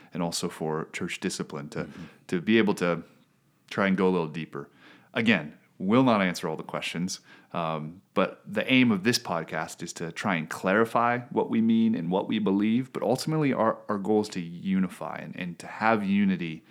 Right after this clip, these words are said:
Speaker 1: in our church
Speaker 2: Mm-hmm.
Speaker 1: around what we believe. Um, that should be the point of these doctrines and of these, in fact, that is the point of the sacraments that we've, I
Speaker 2: Yeah.
Speaker 1: think we both said this in our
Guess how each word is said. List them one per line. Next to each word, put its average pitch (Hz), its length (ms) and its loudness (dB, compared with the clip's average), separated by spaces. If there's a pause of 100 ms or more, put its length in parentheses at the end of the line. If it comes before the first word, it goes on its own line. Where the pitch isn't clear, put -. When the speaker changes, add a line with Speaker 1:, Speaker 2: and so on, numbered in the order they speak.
(380)
Speaker 1:
in 107 100 0
our 87 160 0
church - 460 -6
Speaker 2:
Mm-hmm. 95 60 -6 (100)
Speaker 1:
around 98 420 4
what 90 160 2
we 92 120 -4
believe. 78 500 -8 (340)
Um, 78 400 -12
that - 220 -4
should 151 240 2
be 120 80 4
the 95 80 0
point 101 480 -2
of 87 140 -8
these 85 340 -6
doctrines 85 640 -6
and 80 100 -6
of 80 120 -8
these, - 340 -12 (100)
in - 60 -12
fact, 135 220 0
that 156 120 8
is 151 100 6
the 135 60 0
point 117 220 4
of 92 80 2
the 85 60 -6
sacraments - 580 -4
that - 160 -8
we've, 98 260 -6
I - 40 -2
Speaker 2:
Yeah. 78 60 0
Speaker 1:
think 113 120 0
we 101 80 2
both 98 240 0
said 80 200 -4
this 80 200 -8
in 80 80 -6
our 80 100 -6